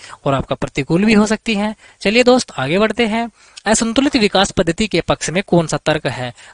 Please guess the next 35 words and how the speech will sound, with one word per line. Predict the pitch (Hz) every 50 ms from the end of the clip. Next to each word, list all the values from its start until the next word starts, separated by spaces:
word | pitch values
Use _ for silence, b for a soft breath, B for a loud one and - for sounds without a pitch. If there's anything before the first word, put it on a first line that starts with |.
| - -
राइट | 160 180 190 - 208
आंसर | 202 214 220 - 277 277 269 - _ -
डी | 156 139 165 185 180
वाला, | 170 170 170 202 208
उपरोक्त | 196 - 180 - - 190 214 - - - 311 302 b b b b b
सभी। | - - - - 214 220 180 175 185 160 120 120 b b b b b -
चलिए | - 196 220 254
दोस्त | 247 254 262 254 - -
आगे | - 156 151 151 165 196
बढ़ते | 202 196 185 - - 208
हैं। | 185 190 202 208 214 b b b b b
व्यापार | 180 180 214 233 240 - 262 277 294 294
की | - 262 254
शर्तों | - - 214 190 - 196 190
का | 185 185
सूत्र | - 190 190 - 226 220
क्या | - 160 143 135
है? | 131 131 127 127
ऑप्शन | - - 190 196 196 - 214 202
नंबर | 202 196 190 196 190
ए | - - 185 190
इसका | 160 147 - - 165 147
राइट | 135 147 180 196 -
आंसर | 202 196 196 - 208 190
है, | 180 180 196 - -
पी | 220 220 214
एक्स | 196 165 - -
upon | 151 - - 170 220 262 277 B B B B _ -
पी | 262 240 180
एम। | 147 131 123 120 117 b b b - -
चलिए | 214 247 262
दोस्त | 262 269 262 - -
आगे | - 147 143 147 170 190
बढ़ते | 196 190 - - 214
हैं। | 190 196 214 220 220 220